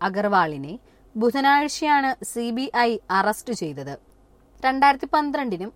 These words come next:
രണ്ടായിരത്തി പതിനേഴിനും ഇടയിൽ അഗർവാൾ ഉൾപ്പെടെയുള്ള പ്രതികൾ ഫണ്ട് വെട്ടിപ്പും ദുരുപയോഗവും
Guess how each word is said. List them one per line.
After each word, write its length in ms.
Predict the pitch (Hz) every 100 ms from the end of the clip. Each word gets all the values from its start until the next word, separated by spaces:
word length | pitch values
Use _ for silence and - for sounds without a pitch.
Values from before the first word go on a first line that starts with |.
| -
രണ്ടായിരത്തി 400 | 233 254 247 277
പതിനേഴിനും 600 | 247 240 262 277 277 247
ഇടയിൽ 280 | 156 151 254 _ -
അഗർവാൾ 460 | 247 254 294 294 302
ഉൾപ്പെടെയുള്ള 560 | 285 277 294 277 277 277
പ്രതികൾ 400 | 277 254 233 247 _ _ _ -
ഫണ്ട് 380 | - 254 262
വെട്ടിപ്പും 420 | 294 269 185 165 208 -
ദുരുപയോഗവും 720 | 233 262 247 277 285 285 277